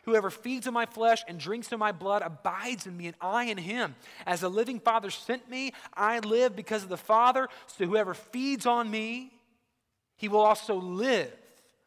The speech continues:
because of me." This is the bread that came down from heaven. Not like the bread the fathers ate in the wilderness and then died. "Whoever feeds on this bread will live forever." Jesus said these things. Do you believe that?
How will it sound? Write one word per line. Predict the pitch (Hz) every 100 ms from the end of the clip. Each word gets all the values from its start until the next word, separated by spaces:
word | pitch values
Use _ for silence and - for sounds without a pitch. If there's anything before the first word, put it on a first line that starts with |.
| _ -
because | - 185 165
of | 131
me." | 123
This | 156
is | 208
the | 226
bread | 185 233 147 - _ - -
that | 170
came | - 190 156
down | 170 208 240
from | 220
heaven. | 170 208 139 120 - - - -
Not | 175
like | 226
the | 254
bread | 226 233
the |
fathers | 220 190 196 226
ate | 214 214
in | 202
the |
wilderness | 170 165 208 226 240
and | 180
then | 170 165
died. | 160 156 170 247 254 - _ _ _ _ -
"Whoever | - 196 180
feeds | 170 - 240 277 240
on | 226
this | 214 202
bread | - 202 196
will | 175 165
live | 175 202 196 185 202 _ _
forever." | - 151 151 123 113 _ _ _ _
Jesus | 123 160 233 165
said | - 131 113
these | 113
things. | - _ _ - _ _ _ _ _ _ _ _ _
Do | -
you | 143
believe | 127 139
that? | 175 220